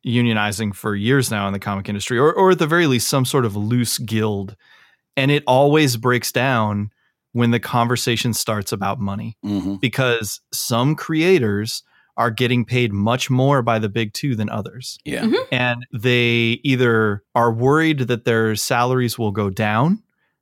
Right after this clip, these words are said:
Speaker 1: because they have to meet somewhere in the middle, or that revealing what their salaries are is gonna turn into some sort of backlash from their peers.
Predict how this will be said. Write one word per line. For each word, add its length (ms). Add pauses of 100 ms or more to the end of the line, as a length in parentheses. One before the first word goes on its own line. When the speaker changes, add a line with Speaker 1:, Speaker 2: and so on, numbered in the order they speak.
(100)
Speaker 1:
because 540
they 160
have 320
to 180
meet 340 (140)
somewhere 400
in 100
the 80
middle, 340 (340)
or 200
that 300
revealing 760
what 180
their 200
salaries 500
are 300
is 140
gonna 240
turn 240
into 160
some 240
sort 160
of 80
backlash 520
from 140
their 140
peers. 560